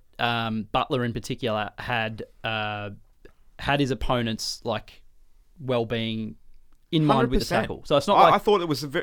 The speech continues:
Speaker 2: I thought it was similar in a way to the, the one we saw a few weeks ago with Rory Laird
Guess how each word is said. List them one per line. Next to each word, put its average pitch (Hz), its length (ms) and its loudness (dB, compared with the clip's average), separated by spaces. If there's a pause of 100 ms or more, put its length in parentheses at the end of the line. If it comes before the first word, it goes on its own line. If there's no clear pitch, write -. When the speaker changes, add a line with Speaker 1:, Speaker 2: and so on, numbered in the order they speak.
Speaker 2:
I 139 60 0
thought 214 160 4
it - 20 4
was 170 120 0
similar 170 440 0
in 147 80 -2
a 131 60 2
way 127 320 4
to 135 120 -6
the, 117 300 2 (460)
the 135 80 0
one 147 100 6
we 147 100 2
saw 147 160 2
a 131 60 4
few 131 160 -4
weeks 127 220 -2
ago 123 160 0
with 113 160 -4
Rory 120 260 -2
Laird 110 380 -2